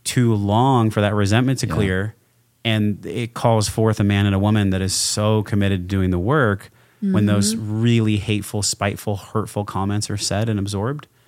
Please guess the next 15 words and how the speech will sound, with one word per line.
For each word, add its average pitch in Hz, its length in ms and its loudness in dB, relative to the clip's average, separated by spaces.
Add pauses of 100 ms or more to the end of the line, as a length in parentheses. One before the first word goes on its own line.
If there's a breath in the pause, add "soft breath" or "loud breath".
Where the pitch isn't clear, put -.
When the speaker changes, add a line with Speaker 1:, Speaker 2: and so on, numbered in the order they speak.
(580 soft breath)
Speaker 1:
It 113 160 -4
takes 107 240 -2
a 101 80 -4
fucking 101 380 -2 (200)
shinobi 101 460 0
Zen 92 300 0
master 101 720 -2
Speaker 2:
Yeah. 82 180 -2
Speaker 1:
to 117 140 0
be 101 160 0
able 98 160 -2
to 107 100 -6
deal 110 240 -2
with 104 140 -4
that. - 260 -8